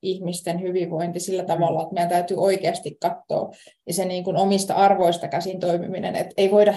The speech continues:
Speaker 1: hiljentyä tästä asiasta, vaan, niin kuin, täytyy ilmaista se, mitä näkee ja tehdä siitä huolimatta, että se ei ole kovin kiitollista hommaa. Ja sen takia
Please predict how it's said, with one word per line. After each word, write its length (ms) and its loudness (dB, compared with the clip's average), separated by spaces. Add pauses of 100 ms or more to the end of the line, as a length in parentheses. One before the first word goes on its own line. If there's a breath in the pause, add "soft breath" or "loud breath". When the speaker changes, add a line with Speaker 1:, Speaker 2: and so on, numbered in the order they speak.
Speaker 1:
hiljentyä 680 0
tästä 280 -4
asiasta, 600 -6 (300 loud breath)
vaan, 160 4
niin 100 -2
kuin, 100 -2
täytyy 420 4
ilmaista 500 -2
se, 180 -4
mitä 260 -2
näkee 400 -2
ja 80 0
tehdä 280 2
siitä 320 0
huolimatta, 640 2
että 240 -4
se 120 0
ei 140 2
ole 80 -2
kovin 300 -6
kiitollista 600 -2
hommaa. 460 0 (340 loud breath)
Ja 80 -2
sen 200 6
takia 420 4